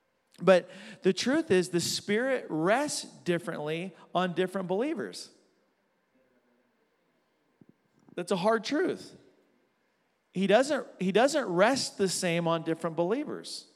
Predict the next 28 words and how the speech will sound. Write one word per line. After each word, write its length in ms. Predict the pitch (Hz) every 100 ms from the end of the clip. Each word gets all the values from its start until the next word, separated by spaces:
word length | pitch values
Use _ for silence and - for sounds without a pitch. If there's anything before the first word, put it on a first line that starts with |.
| _ _ _ _ -
Why? 340 | 180 - 139
Because 400 | 135 160 185 165
there's 180 | 190 180
be-, 220 | 175 185 170
there 160 | 180 180
are 60 |
believers 560 | 156 175 180 254 330 175
that 180 | 160 160
are 80 |
just 180 | 151 160
all 360 | - 117 147 151
in. 240 | 226 247 - - _ _ _ _ _ _ _ _ -
They 100 | 160
have 180 | 185
a 60 | 196
yieldedness 720 | 180 190 269 320 180 151 - -
to 160 | 196
their 180 | 185 180
life. 240 | 175 233 160
And 140 | 165
you 100 | 262
know 140 | 262
when 180 | 220 214
you're 180 | 208 214
around 340 | 202 226 262
them. 260 | 175 123 98 - - - - _
You, 400 | 170 226 233 -
you, 260 | 180 180